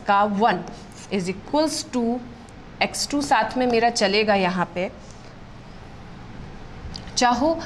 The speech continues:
तो एक्स टू की जगह पे X और वाई लिख सकते हैं आप लोग। ठीक है,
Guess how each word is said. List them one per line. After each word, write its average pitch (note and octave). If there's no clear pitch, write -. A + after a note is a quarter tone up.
तो G#3+
एक्स -
टू F4
की E4
जगह G#3
पे F#3+
X -
और D#4
वाई F#3
लिख B3
सकते -
हैं C4+
आप F3+
लोग। F#3
ठीक A3
है, C4+